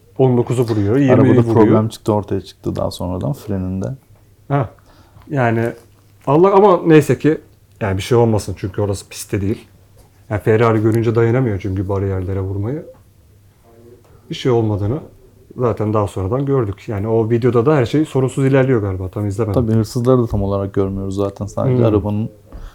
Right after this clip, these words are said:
Speaker 2: çok da hızlı olmama kaydıyla bir yerlere gittiğini görüyoruz. Hatta bir sanırım eğer motorluysa çaldıkları hırsızlar, saati çalanlar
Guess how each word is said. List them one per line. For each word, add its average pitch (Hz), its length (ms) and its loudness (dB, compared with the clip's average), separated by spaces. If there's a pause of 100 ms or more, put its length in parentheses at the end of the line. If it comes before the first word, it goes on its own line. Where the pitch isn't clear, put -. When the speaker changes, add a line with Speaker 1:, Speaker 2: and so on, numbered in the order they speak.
Speaker 2:
çok - 260 -6
da - 40 2
hızlı 107 300 0
olmama 110 420 0
kaydıyla 101 640 -2 (340)
bir 117 80 -2
yerlere 104 400 -2
gittiğini 107 460 -4
görüyoruz. 101 540 -4 (440)
Hatta 107 460 0
bir 110 180 0 (800)
sanırım 110 520 -2
eğer 104 160 2
motorluysa 110 720 0
çaldıkları 104 640 0
hırsızlar, 104 680 -2
saati - 460 -6
çalanlar 101 580 -2